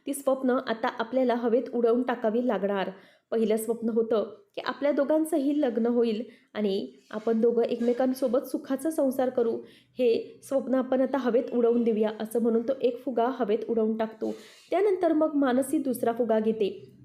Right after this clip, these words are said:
मानसी म्हणते की, "मला माझं शिक्षण पूर्ण करून आई आणि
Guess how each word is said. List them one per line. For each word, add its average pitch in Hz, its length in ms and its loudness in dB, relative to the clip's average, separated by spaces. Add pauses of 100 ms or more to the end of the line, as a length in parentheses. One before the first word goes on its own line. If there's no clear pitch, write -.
मानसी 208 360 0
म्हणते 233 320 0 (340)
की, 294 460 -2
"मला 269 240 4
माझं 320 280 2
शिक्षण 285 380 0
पूर्ण 254 320 2
करून 240 340 2 (300)
आई 233 240 4
आणि 247 260 0